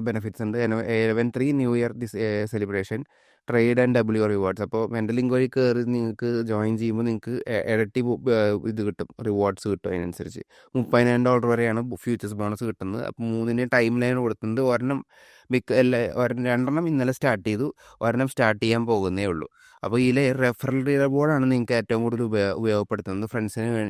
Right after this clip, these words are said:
ഏ, ഇൻവൈറ്റ് ചെയ്തിട്ട് ബി ടി സി ഏൺ ചെയ്യാൻ പറ്റും. അതായത് നിങ്ങൾ, ഏ, എൻ്റെ ലിങ്ക് വഴി കയറി സൈൻ അപ്പ് ചെയ്യുക. സൈൻ അപ്പ് ചെയ്തതിന് ശേഷം നിങ്ങൾക്ക് നി-, വേണമെങ്കിൽ വേറെ ആൾക്കാരെയും റെഫർ ചെയ്യുക. റെഫർ ചെയ്തിട്ട് just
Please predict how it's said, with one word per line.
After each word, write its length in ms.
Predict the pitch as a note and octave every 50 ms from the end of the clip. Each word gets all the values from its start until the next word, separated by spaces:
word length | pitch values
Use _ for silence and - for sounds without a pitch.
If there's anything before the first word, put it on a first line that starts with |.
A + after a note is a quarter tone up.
| F#2
ഏ, 40 | A2+ G#2+ G2 - G#2+
ഇൻവൈറ്റ് 340 | A2 G#2 G#2 G2+ G2+ G2+ -
ചെയ്തിട്ട് 280 | A2+ G#2+ G#2 F#2 - A#2+ C3 B2 A#2+ A#2
ബി 100 | A#2 A2 G2+ -
ടി 60 | G#2+ G2+
സി 60 | - G#2+ G#2
ഏൺ 80 | G2 F#2+ F#2+
ചെയ്യാൻ 140 | G2 F#2 F#2
പറ്റും. 180 | E2+ - F#2 D#2+ - _ G#2
അതായത് 300 | A2 A2+ A2+ A#2 B2+ D3+ E3+ E3+
നിങ്ങൾ, 240 | D3+ C3+ C3+ C3+ C#3 C3+ B2+ - - - - B2
ഏ, 40 | A#2+ A#2 A2+ A2
എൻ്റെ 180 | A2+ A2 G#2+ A2+ A#2
ലിങ്ക് 180 | B2+ A#2+ A#2+ A2+
വഴി 120 | A#2 A2+ A#2 A2+
കയറി 160 | A#2 A2 A#2 A#2+
സൈൻ 180 | A#2+ G2+ G2+ G2+ G2+
അപ്പ് 100 | F#2 -
ചെയ്യുക. 180 | G#2 F#2 G2 B2 - -
സൈൻ 160 | A#2 A2 G#2+ G#2+
അപ്പ് 100 | G#2 B2
ചെയ്തതിന് 220 | A#2 A2+ A2+ A2 A2 A#2+
ശേഷം 240 | G#2 - - A2 C3 C#3+ B2+
നിങ്ങൾക്ക് 380 | A2+ A2 G#2+ G#2+ G#2+ G#2 - C#3 C#3 C#3+
നി-, 120 | C#3+ C3 A2+ A#2+ A#2+
വേണമെങ്കിൽ 420 | A#2 A2 G#2+ G#2+ G#2+ G#2+ C3 D#3 D3 A#2+ A2+
വേറെ 180 | G#2+ G2+ G2+ A2 A2 G#2+
ആൾക്കാരെയും 440 | G#2+ G2+ - G#2 G2+ G2+ G#2+ A2+ A#2 A2+
റെഫർ 220 | G#2 - - G2+ F#2+
ചെയ്യുക. 160 | G2 G2 - _ _ _ - - _ _ G#2+ A2
റെഫർ 200 | A2 - C3 B2+
ചെയ്തിട്ട് 280 | C3 B2+ A#2+ A2 - B2 A#2+ A#2+
just 100 | A2+ A2+